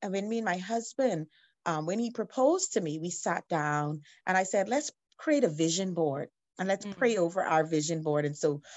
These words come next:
Speaker 1: we, uh, my husband is Anglican. And so we did our counseling with the priest at the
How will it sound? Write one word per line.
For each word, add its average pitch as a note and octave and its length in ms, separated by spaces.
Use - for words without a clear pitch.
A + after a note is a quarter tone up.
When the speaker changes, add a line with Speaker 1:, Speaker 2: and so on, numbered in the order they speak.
Speaker 1:
we, A3+ 260
uh, F3+ 120
my E3+ 140
husband A#3+ 340
is E3+ 100
Anglican. D#3 520
And D#3 120
so E3 140
we E3+ 160
did E3 360
our D3+ 140
counseling E3 640
with D#3 160
the D#3 80
priest E3+ 520
at E3+ 80
the - 80